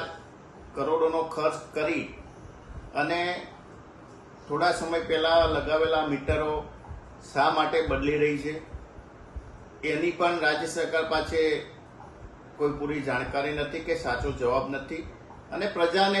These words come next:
પણ કોઈ તકલીફ નથી જે લગાવેલા છે મીટરોથી. તો શા માટે કરોડોનો ખર્ચ કરી અને આ મીટરો નાખવામાં આવે છે? મીટરોની અંદર પણ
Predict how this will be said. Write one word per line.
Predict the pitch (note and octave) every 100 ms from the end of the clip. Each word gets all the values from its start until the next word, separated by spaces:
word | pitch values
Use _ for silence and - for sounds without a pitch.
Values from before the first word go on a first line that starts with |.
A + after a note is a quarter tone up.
| G3
પણ | F#3+ F#3 - -
કોઈ | F3 E3+
તકલીફ | D#3 - E3+ D#3
નથી | D#3+ - E3+ E3+ - - - - -
જે | D#3 D#3
લગાવેલા | C#3 D3 D3 D3 D3
છે | D3+ C#3+
મીટરોથી. | B2 B2 C3 A#2 G#2+ - - - - - - - -
તો | D#3 D#3
શા | E3+ F#3+
માટે | F#3+ F3+ F#3+ F3+
કરોડોનો | E3 D#3 E3+ E3+ E3 D#3+
ખર્ચ | D3+ D3 -
કરી | D3 D3 D3 G#2 - - - - - - - -
અને | D#3+ F3+
આ | E3 D#3+
મીટરો | D3 D#3 D#3 D3+
નાખવામાં | B2+ - C#3+ C#3+ C#3+
આવે | C#3+ C#3+ C#3+
છે? | C#3 C#3 - - - - - - - - - - - -
મીટરોની | C#3 D3 F3+ F#3+ F#3+ F#3
અંદર | F#3 F#3 F3+
પણ | F#3 F3+